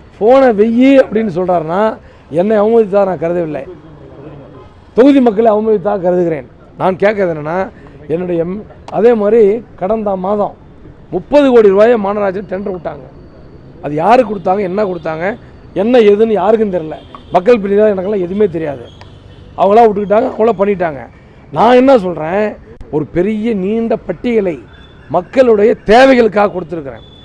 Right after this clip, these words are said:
ஒரு உதாரணத்துக்குங்க, ஜாகிர் அம்மாபாளையம், அம்மாபாளையத்துல ஒரு ரெண்டாவது டிஸ்ட்ரிக்ட்ல கவுன்சிலர் இருக்கிறாரு. நான் எம் எல் ஏ ஃபண்டில் எந்த வேலையை செய்ய திட்டம் போட்டாலும் உடனே அவர் அதை வந்து தடுத்துருவார், உடனே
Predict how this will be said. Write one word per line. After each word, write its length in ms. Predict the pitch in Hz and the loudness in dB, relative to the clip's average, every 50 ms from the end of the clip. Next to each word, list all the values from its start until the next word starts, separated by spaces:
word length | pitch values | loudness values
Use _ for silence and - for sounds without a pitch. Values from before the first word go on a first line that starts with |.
| - - - | -18 -10 -8
ஒரு 80 | 156 160 160 | -6 -4 2
உதாரணத்துக்குங்க, 640 | 190 226 220 214 202 170 190 170 170 165 151 151 170 190 202 196 185 - - - - - - - - 120 | 2 4 4 2 0 -4 -6 -8 -8 -10 -10 -8 -6 -6 -6 -6 -10 -14 -20 -20 -20 -20 -20 -18 -4 0
ஜாகிர் 280 | 175 202 240 247 240 220 | 2 4 4 4 4 2
அம்மாபாளையம், 500 | 208 202 185 165 165 156 143 131 - - - - - - - - - - - - - - | 2 0 -2 -4 -4 -6 -8 -12 -16 -20 -20 -20 -20 -20 -20 -20 -20 -20 -20 -16 -10 -4
அம்மாபாளையத்துல 680 | 196 226 262 262 254 214 202 196 196 175 147 208 269 233 | 0 2 4 4 4 4 2 0 0 0 -2 -4 -4 -2
ஒரு 100 | 202 180 156 170 | -4 -4 -6 -2
ரெண்டாவது 260 | 196 233 240 226 202 | 2 2 2 2 2
டிஸ்ட்ரிக்ட்ல 300 | 196 170 220 247 - - | 0 -2 -2 -4 -2 -2
கவுன்சிலர் 340 | 220 254 247 196 226 220 190 | -2 -2 0 0 0 0 0
இருக்கிறாரு. 360 | 180 170 165 175 156 151 139 127 - - - - - - - - - - - - - - - - - - 165 | -2 -4 -6 -8 -8 -8 -10 -14 -18 -20 -20 -20 -20 -20 -20 -20 -20 -20 -20 -20 -20 -20 -20 -20 -14 -6 -2
நான் 220 | 180 214 220 208 180 180 | 0 2 2 2 0 0
எம் 100 | 202 233 254 | 2 2 4
எல் 120 | 262 262 | 6 6
ஏ 40 | 254 190 | 6 4
ஃபண்டில் 300 | 170 196 190 185 170 170 170 190 208 214 254 277 - - - - - - - 143 160 | 2 0 -2 -2 -2 -2 0 0 0 0 -2 -4 -10 -18 -20 -20 -20 -14 -8 -6 -6
எந்த 180 | 180 214 233 247 233 202 190 | -6 -2 -2 0 0 2 2
வேலையை 260 | 196 214 220 226 214 196 127 156 | 4 4 4 4 4 2 2 -2
செய்ய 300 | 185 208 220 220 226 202 - - - - - - - - - | -2 -2 2 2 2 2 0 -6 -18 -20 -20 -20 -20 -2 -2
திட்டம் 320 | 196 185 - 247 233 214 | -2 2 4 2 4 4
போட்டாலும் 500 | 202 196 160 175 160 156 165 190 226 - - - - - - - - - - - - 196 | 2 0 0 0 -2 0 2 0 0 0 -2 -8 -16 -20 -20 -20 -20 -20 -20 -2 0 4
உடனே 220 | 233 247 254 277 277 | 4 6 6 6 6
அவர் 160 | 254 233 214 208 202 | 6 6 4 4 2
அதை 80 | 196 190 | 0 -2
வந்து 180 | 190 190 139 - | -2 -4 -6 -8
தடுத்துருவார், 400 | 175 170 139 180 170 143 123 120 - - - - 185 214 226 202 190 - - 214 196 - - - - - - - - - - - - - - - - | -12 -10 -8 -8 -8 -8 -10 -14 -20 -20 -20 -20 -20 -20 -20 -20 -20 -20 -20 -20 -20 -20 -20 -20 -20 -20 -20 -20 -20 -20 -20 -20 -20 -20 -16 -4 0
உடனே 180 | 196 233 262 294 | 2 6 6 6